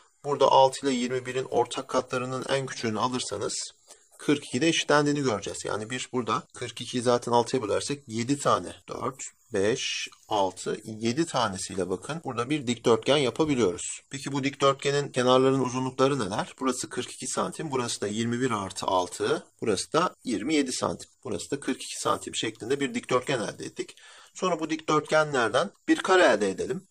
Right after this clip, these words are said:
Bu dikdörtgenlerden kare elde edeceksek eğer, bunları yan yana dizdiğimizde, şuraya bakın kareyi ben çizeyim kabataslak. Bu dikdörtgeni de biraz küçük çizeyim.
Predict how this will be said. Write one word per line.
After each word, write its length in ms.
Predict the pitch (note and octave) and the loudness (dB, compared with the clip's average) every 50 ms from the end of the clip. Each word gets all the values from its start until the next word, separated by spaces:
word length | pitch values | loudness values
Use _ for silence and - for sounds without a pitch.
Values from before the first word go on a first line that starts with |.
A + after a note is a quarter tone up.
| - | -12
Bu 80 | D3+ D3 | -10 -8
dikdörtgenlerden 840 | D#3+ D#3 - E3 D#3+ D#3+ - E4 D#4 D#4 D#4 - D4+ - D#3 D#3 D3+ | -8 0 4 6 6 6 6 4 2 4 4 4 4 4 2 2 2
kare 280 | - E3 D#3+ D#3+ C#3+ | 2 2 4 6 6
elde 180 | C#3+ C#3+ C#3 D3 | 6 4 4 2
edeceksek 500 | C#3 - - E3+ E3 - - C#3 C3 - | -2 0 -2 -4 -2 0 0 0 2 2
eğer, 320 | A2 G2 G#2 D3 - - - | 0 0 0 0 -2 -4 -6
bunları 240 | B2 B2 B2 A2+ A#2+ | -4 -2 -2 0 2
yan 240 | A#2 B2+ B2+ B2+ A#2+ | 2 2 2 2 0
yana 240 | A#2 A2+ A2 G#2+ | -2 -4 -4 -4
dizdiğimizde, 580 | A2+ B2+ B2 A#2 A2+ A2+ A2 G2+ F#2+ F#2 F#2+ G2 | -4 -6 -8 -8 -6 -6 -6 -6 -6 -8 -8 -8
şuraya 320 | - - A2 G#2+ G#2+ G2+ | -8 -4 -2 -2 0 -2
bakın 220 | G#2 - - A2+ G#2+ | -2 -6 -8 -10 -8
kareyi 340 | - - G#2+ G#2+ G#2+ G#2+ G#2 | -6 -4 -2 -2 -2 0 0
ben 140 | G#2 G#2 | -2 -2
çizeyim 400 | G#2 - - B2+ A#2 G#2+ F#2 F2 | -2 -4 -8 -6 -4 -4 -4 -6
kabataslak. 920 | F2+ - - - - - - - - - - - B2+ - - - - - - _ _ _ _ _ _ _ _ _ _ _ _ - - - - - - - - | -6 -8 -6 -6 -6 -6 -6 -8 -10 -6 -2 -2 -2 -2 -4 -8 -18 -20 -20 _ _ _ _ _ _ _ _ _ _ _ _ -20 -20 -20 -20 -20 -18 -14 -12
Bu 100 | G#2+ G#2 | -10 -10
dikdörtgeni 520 | A2 - - A#2 G#2+ G#2+ - A#2 A2 A2+ | -8 -2 0 0 0 0 0 0 2 2
de 80 | G#2+ G2+ | 0 0
biraz 180 | A2 G#2 G2+ G2 - | -2 -4 -4 -6 -8
küçük 280 | - - - G2+ - | -10 -12 -12 -12 -12
çizeyim. 380 | - - G2 G2 - - - | -14 -14 -12 -10 -10 -10 -10